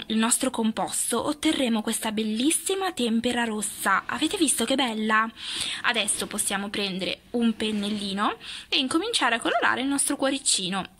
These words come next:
Ovviamente voi potete scegliere la figura che più vi piace. Mm, dopodiché ci sarà una bellissima sorpresa. Andremo a mettere il nostro cuoricino in forno a microonde per qualche secondo, fino a che la tempera non inizierà a gonfiarsi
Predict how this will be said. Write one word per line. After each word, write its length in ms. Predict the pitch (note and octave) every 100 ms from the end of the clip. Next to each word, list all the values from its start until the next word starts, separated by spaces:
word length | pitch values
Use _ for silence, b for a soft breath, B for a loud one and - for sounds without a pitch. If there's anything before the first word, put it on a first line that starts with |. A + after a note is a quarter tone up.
| -
Ovviamente 520 | G#3 C4 B3 G#3+ D#4
voi 160 | G3+
potete 320 | G#3 G#3+ G#3+ A#3
scegliere 380 | - - G#3+
la 100 | C4
figura 340 | B3+ D#3+ F3 F#3
che 100 | A3
più 140 | -
vi 100 | E3
piace. 480 | E3+ F#2 - - - B B B B B B B
Mm, 280 | B3 A#3 A3
dopodiché 640 | G#3 D4 F4 E4 - A#3 A3
ci 140 | -
sarà 180 | - A3+
una 160 | A3+
bellissima 580 | A3 A3 A3 - - B4+
sorpresa. 720 | A4+ E4 D#4 - F3 F3+ G3 G#3+ - - B B
Andremo 360 | - A3+ A3+ B3
a 40 |
mettere 360 | B3 A#3+ - A3+
il 80 | A3
nostro 360 | A#3+ - C4+
cuoricino 760 | C4 C4 B3 - - A3 G#3 G#3
in 120 | C#4
forno 360 | C#4+ E4 E4 E4
a 20 |
microonde 720 | D#4+ D#4 D#4+ C4+ G#3+ G3+ F#3+
per 160 | - G#4
qualche 300 | - G#4+ G#4
secondo, 720 | G4 F4 A3+ F#3 G3 G3 G#3 B B B B
fino 200 | - A#3+
a 40 |
che 120 | A3+
la 80 | B3+
tempera 500 | - A3 A3 D4 B4+ - -
non 160 | D#4
inizierà 440 | D#4 E4+ E4+ G#4+ -
a 40 |
gonfiarsi 1000 | A#3+ E4+ - - - - - - G#3 -